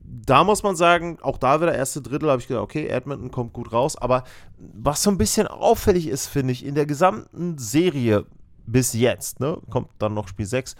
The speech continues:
bis jetzt, dass Edmonton immer wieder Phasen hat, wo du sagst, okay, jetzt auch aufgrund der Spielsituation, aufgrund des Spielverlaufs müssten sie ja Kontrolle bekommen über diese Partie. Sie müssten jetzt in der Lage sein, das war ja in Spiel eins zum Beispiel auch so, dass du sagst, okay,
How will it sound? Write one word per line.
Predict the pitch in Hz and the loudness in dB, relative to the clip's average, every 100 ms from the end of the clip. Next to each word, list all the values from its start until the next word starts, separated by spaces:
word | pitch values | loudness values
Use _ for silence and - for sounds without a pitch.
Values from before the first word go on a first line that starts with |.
| - - - | -20 -20 -16
bis | 107 120 160 - | 0 2 2 2
jetzt, | 156 190 - - - _ - | 2 2 -2 -10 -18 _ -8
dass | 127 127 - - - | -6 -6 -10 -14 -2
Edmonton | 170 - 202 202 202 - - | -2 0 -2 0 -4 -6 2
immer | 214 277 240 | 8 10 8
wieder | 180 190 208 202 | 4 4 6 4
Phasen | - 170 202 214 | 4 4 4 2
hat, | 170 | 0
wo | |
du | 160 | 0
sagst, | 139 143 - | 0 0 -2
okay, | - 156 | -4 -2
jetzt | 120 139 - | 2 0 -2
auch | 131 135 | -4 -2
aufgrund | - - 147 | -2 -2 0
der | 123 | 0
Spielsituation, | - - 190 202 - - _ - 139 175 160 147 165 151 | -2 0 6 6 4 -10 _ -8 -2 0 0 0 -2 -2
aufgrund | 127 147 | -2 -4
des | 127 | -4
Spielverlaufs | - 185 202 147 123 110 | -2 0 2 4 4 2
müssten | 139 190 - 165 | 2 0 0 -2
sie | |
ja | 156 | -2
Kontrolle | 143 156 - - 180 214 | 0 -4 -6 8 10 10
bekommen | 147 - 120 104 90 - - _ _ _ _ | 8 4 4 4 -2 -14 -20 _ _ _ _
über | 170 151 | 4 6
diese | 131 120 | 6 4
Partie. | 120 110 110 | 0 0 -2
Sie | 107 | 0
müssten | 139 160 - | 2 2 2
jetzt | 165 | -2
in | 147 | 2
der | 151 | 4
Lage | 147 160 185 | 6 6 4
sein, | 165 165 | 2 0
das | 151 | 2
war | 147 | 2
ja | 143 | 2
in | 135 | 2
Spiel | - 143 | -2 0
eins | 135 160 - | 0 0 0
zum | 156 | 0
Beispiel | 120 - 113 | 0 2 0
auch | 139 | 0
so, | 123 | 0
dass | 110 107 | 0 0
du | 120 | 0
sagst, | 135 - | -2 -2
okay, | 120 165 - | -4 -4 -4